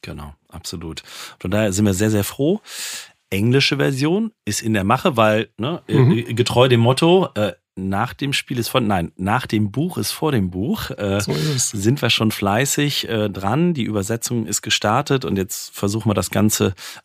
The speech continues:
Speaker 1: äh, natürlich auch ins Englische zu bringen. Schon sehr gefordert von unseren Lesern.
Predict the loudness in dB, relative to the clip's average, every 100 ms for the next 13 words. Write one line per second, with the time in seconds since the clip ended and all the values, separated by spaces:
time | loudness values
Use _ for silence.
0 | -2 0 0 0 0 0 -2 -2 -2 0
1 | 0 0 0 -2 -4 0 2 2 0 -4
2 | -14 -16 -16 -16 -14 -6 0 2 4 2
3 | 0 2 2 2 0 -6 -4 -4 -2 -2
4 | 0 0